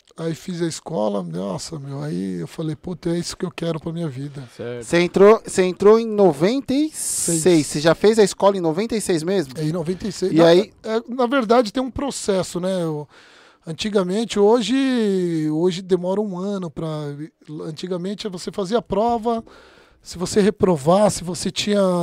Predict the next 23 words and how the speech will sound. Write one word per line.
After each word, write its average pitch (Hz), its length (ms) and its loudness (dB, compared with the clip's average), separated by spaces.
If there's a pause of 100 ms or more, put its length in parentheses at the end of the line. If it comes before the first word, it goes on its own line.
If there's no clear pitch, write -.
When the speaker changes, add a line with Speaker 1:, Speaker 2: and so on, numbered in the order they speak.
(140)
Speaker 1:
tinha 190 180 -4
chance 185 420 -4
no 175 140 -4
mês 185 240 -2
seguinte 180 480 -6
pra 196 160 2
você 190 640 -2 (400)
prestar. 170 520 0
Então 170 240 -6
era 202 180 -4 (140)
praticamente, 196 920 -6 (280)
era 170 160 -4
todo 226 320 -8
dia 170 340 -6
que, 165 380 -6
Speaker 3:
Ah, 131 180 -10
legal. 110 400 -12
Speaker 1:
que 185 120 -10
você 180 240 -2
fazia 175 240 -2
inscrição 175 440 -6
pra 180 120 -2
entrar 170 180 -6